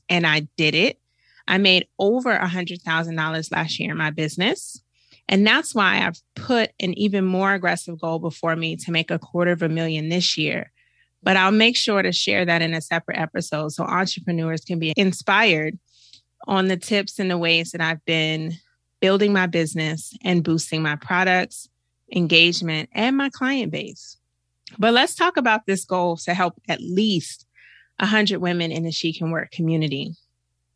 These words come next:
First of all, when it comes to setting a goal to help people, you have to genuinely feel like that's something you want to do. And I've been at this personal finance game to help people from the beginning.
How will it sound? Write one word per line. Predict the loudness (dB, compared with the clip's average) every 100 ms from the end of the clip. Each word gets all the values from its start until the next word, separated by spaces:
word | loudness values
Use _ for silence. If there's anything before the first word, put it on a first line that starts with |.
| _ _ _
First | 2 2 0
of | -2
all, | 0 0 -4 -10 _ _ _ _
when | 2 4
it | 4
comes | 2 0 0 0
to | -6
setting | 0 0 2 0
a | -2
goal | -2 -2 -4
to | -6
help | -4 -2 -2
people, | -6 -6 -6 -6 -6 -8 _ _ -20 _
you | 2 4
have | 4 2 0
to | 0
genuinely | 2 2 2 0 -2
feel | -4 -4 -2 0 0 -4 -8 _ -2
like | 0
that's | 0 -2
something | -2 -4 -2 -4
you | -2
want | -4 -4
to |
do. | -6 -6 -8 -12 _ _ _ _
And | 4 6
I've | 6 4
been | 4 4 2 -4 _ 0
at | 0 0
this | -2 -2 -2
personal | -2 -2 -4 -6
finance | -2 -2 0 -2 -4 -2
game | -2 0 -2
to | -4
help | -2 -2 -2
people | -2 -2 -4
from | -2 -2
the | -2
beginning. | -2 0 0 -2